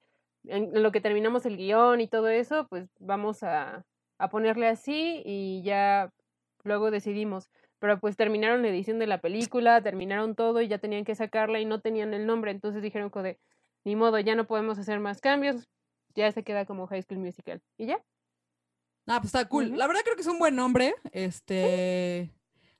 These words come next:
Speaker 2: digo, no me lo imagino con otro, pero porque, pues,
Speaker 1: Yo
Speaker 2: ya
Speaker 1: tampoco.
Speaker 2: está ahí. Pero, pues, qué, qué cagado. Eh, y sí, o sea, aquí lo que pasa es que, como ya les dije, eh,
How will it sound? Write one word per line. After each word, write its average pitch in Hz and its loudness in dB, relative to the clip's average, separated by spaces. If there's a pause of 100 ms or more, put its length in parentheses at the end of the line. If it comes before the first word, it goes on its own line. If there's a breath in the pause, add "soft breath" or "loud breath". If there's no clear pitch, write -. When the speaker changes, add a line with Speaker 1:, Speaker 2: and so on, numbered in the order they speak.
(120)
Speaker 2:
digo, 196 2
no 208 2
me 226 0
lo 220 -2
imagino 190 -6
con 165 -8
otro, 185 -2 (380)
pero 202 0
porque, 196 -4
pues, 185 -12
Speaker 1:
Yo 190 -6
Speaker 2:
ya 185 -2
Speaker 1:
tampoco. 180 -4
Speaker 2:
está 185 -4
ahí. 185 -8 (480 soft breath)
Pero, 254 0
pues, 202 -8
qué, 240 2
qué - -20
cagado. 175 -4
Eh, 196 0
y 214 -2
sí, 320 4
o 226 4
sea, 233 2
aquí 277 4
lo 285 6
que 220 2
pasa 220 4
es 208 0
que, 202 0
como 180 -4
ya 180 -2
les 220 0
dije, 185 -4
eh, 175 -10